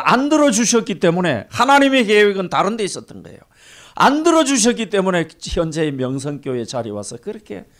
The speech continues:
정말 엄청난 목회를 하셨잖아요. 그 요거 안 들어준다고 하나님 원망하고 그러지 마시고 하나님의 기도는 열심히 하되 하나님께 맡기고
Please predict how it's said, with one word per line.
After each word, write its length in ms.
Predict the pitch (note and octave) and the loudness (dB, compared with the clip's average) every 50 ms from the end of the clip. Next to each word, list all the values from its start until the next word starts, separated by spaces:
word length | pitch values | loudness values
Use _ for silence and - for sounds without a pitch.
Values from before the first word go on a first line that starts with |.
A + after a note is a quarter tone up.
| _ - - - _ _ - _ - | _ -20 -20 -20 _ _ -20 _ -14
정말 460 | - B2 A#2 A2+ A#2 A2+ A2 G2+ - - _ _ _ _ _ _ _ _ _ _ _ _ _ _ _ - | -10 -10 -8 -6 -4 -4 -4 -6 -8 -12 _ _ _ _ _ _ _ _ _ _ _ _ _ _ _ -4
엄청난 920 | - E3+ A3+ D#4 G4+ F#4+ - - - - - B3+ A#3+ B3+ C4+ C4 C4+ C#4+ | -4 -4 -4 -4 -8 -12 -12 -8 -8 -6 -6 -6 -8 -8 -10 -10 -10 -10
목회를 340 | - - - - - - E3+ | -12 -12 -12 -14 -16 -16 -16
하셨잖아요. 580 | E3 E3 E3 - - - - - - - - - - - - _ _ _ _ _ _ _ _ _ _ _ _ _ _ _ _ _ _ - - - - | -14 -14 -14 -14 -14 -12 -12 -12 -12 -12 -16 -20 -20 -20 -20 _ _ _ _ _ _ _ _ _ _ _ _ _ _ _ _ _ _ -20 -16 -10 -6
그 180 | - - A3+ | 0 4 4
요거 280 | F3+ E3 D3+ C#3+ G3 G3+ | 6 6 6 6 4 4
안 120 | G3+ F3+ | 4 2
들어준다고 800 | E3+ A#3 C#4+ A#3 G#3 A3 E3 D3+ E3 F#3 - A3 G3 D3+ - - - - - - - | 2 2 0 0 -2 -4 -2 -2 -2 -2 -2 -2 -4 -4 -4 -6 -10 -20 -20 -18 -10
하나님 440 | - - E3 D3 F3 D3 C#3 F3+ G#3 | -4 -2 2 2 2 2 2 2 2
원망하고 540 | C#3+ B2+ C#3+ E3+ F3 D3 A2 F2+ B2 E3 F3+ | 2 0 0 0 -4 -4 -4 -4 -6 -6 -6
그러지 260 | - F3 F#3 - - | -6 -6 -6 -6 -6
마시고 580 | F#3+ - - - - - - - - - - _ _ _ _ - - - - - - | -8 -6 -6 -6 -6 -6 -6 -8 -10 -10 -10 _ _ _ _ -20 -20 -20 -20 -18 -10
하나님의 840 | - - C3+ D3 D3 C#3+ C#3+ C#3+ C3+ C#3 C#3 C3+ C3 B2+ - - - | -4 0 2 4 4 4 4 4 4 4 4 4 2 0 -2 -8 -6
기도는 560 | - - - D4+ D#4 D4+ C#4+ C#4+ C#4+ C#4 C4 | -4 0 0 2 2 2 2 2 2 0 2
열심히 460 | C#4+ E4 E4 D#4 - - - D4+ E4 B3+ | 2 2 4 4 2 2 0 2 2 0
하되 380 | F#3+ C#3 A#3+ A3+ F#3 D3+ - _ - - - - - - | 0 0 -2 -4 -6 -6 -10 _ -20 -20 -20 -20 -12 -4
하나님께 600 | - D#3 D3+ D3 C#3+ C#3+ C#3 B2+ - D3 C3+ B2+ | 0 2 4 4 4 2 0 -2 0 0 0 2
맡기고 760 | B2+ D3+ F#3 A3 - - F3 D3+ C3 E3+ C#3 G#2 - _ | 4 2 2 0 -2 -4 -4 -4 -2 -4 -6 -6 -8 _